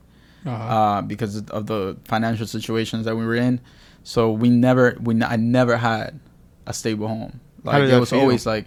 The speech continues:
Speaker 2: it felt horrible, dude.
Speaker 3: Yeah.
Speaker 2: Living in somebody's house at a basement, it crippled me.
Speaker 3: A whole family?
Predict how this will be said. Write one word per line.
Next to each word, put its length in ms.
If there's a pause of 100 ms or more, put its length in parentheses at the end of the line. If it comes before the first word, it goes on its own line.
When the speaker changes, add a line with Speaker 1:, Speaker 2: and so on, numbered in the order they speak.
(140)
Speaker 2:
it 200
felt 240
horrible, 340
dude. 260
Speaker 3:
Yeah. 160
Speaker 2:
Living 180
in 100
somebody's 380
house 320 (260)
at 100
a 60
basement, 600 (880)
it 200
crippled 360
me. 100
Speaker 3:
A 60
whole 200
family? 380